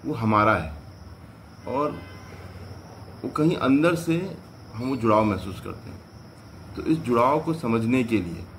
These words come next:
और इस अपने भीतर जो संगीत है हमारे भीतर, उसको समझने के लिए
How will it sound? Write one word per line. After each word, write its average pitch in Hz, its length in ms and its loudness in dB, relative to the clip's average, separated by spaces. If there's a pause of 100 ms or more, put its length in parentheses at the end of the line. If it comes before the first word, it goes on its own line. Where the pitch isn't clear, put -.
(760)
और 123 340 2 (720)
इस - 340 -6 (140)
अपने 139 320 2
भीतर 127 640 0 (460)
जो 110 160 -4
संगीत 113 520 2 (280)
है 104 400 -2
हमारे 107 320 2
भीतर, 90 260 -6
उसको 131 260 -2
समझने 101 440 0
के 90 180 -6
लिए 90 240 -4